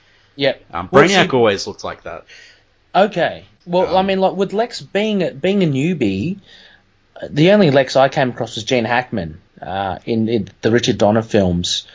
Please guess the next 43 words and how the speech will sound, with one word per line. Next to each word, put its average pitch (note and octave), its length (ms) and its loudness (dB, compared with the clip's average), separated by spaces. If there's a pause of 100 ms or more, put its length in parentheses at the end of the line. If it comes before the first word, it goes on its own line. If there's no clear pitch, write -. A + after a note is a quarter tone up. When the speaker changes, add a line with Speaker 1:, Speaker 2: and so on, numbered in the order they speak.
(120)
Speaker 2:
Yes. A#2 240 -4
Speaker 1:
Uh, A2 200 4
so, C3+ 240 4
Speaker 2:
Gene C3 180 6
Speaker 1:
so D3+ 80 4
seeing F#3+ 320 2
Speaker 2:
Hackman. - 1600 -4
Speaker 1:
Gene, F3+ 460 2
Speaker 2:
Lex E3+ 320 -2
Speaker 1:
Gene F#3+ 320 2
Speaker 2:
Luthor. F3+ 240 -10 (300)
Speaker 1:
the D3 140 2
Hack D3 380 -4
Hackman. A2+ 680 -8 (340)
Speaker 2:
I A#2+ 120 0
do, A#2 80 -4
Speaker 1:
Uh, F#3 500 4 (120)
Speaker 2:
look, C3+ 180 2 (100)
Speaker 1:
<laughs> - 80 -14
Speaker 2:
guys, A#2 500 2 (400)
P D#3 140 2
S C#3 200 2
A A2 140 0
here. F2+ 340 -8 (140)
I A2+ 120 0
think C#3+ 180 0
he's C3+ 220 -2
a - 20 -6
great A#2 240 0
actor. A#2 420 -2
I G2 60 -6
love G#2 240 -4
him G#2+ 120 -8
in G2+ 60 -6
other A#2+ 200 -4
stuff. C#3+ 360 -4 (420)
But C#2+ 120 -12
man, A#2+ 240 -4
I A#2 120 -2
hate A2 180 -2
his G#2+ 160 -6
Lex G#2 240 -4
Luthor. F2 320 -14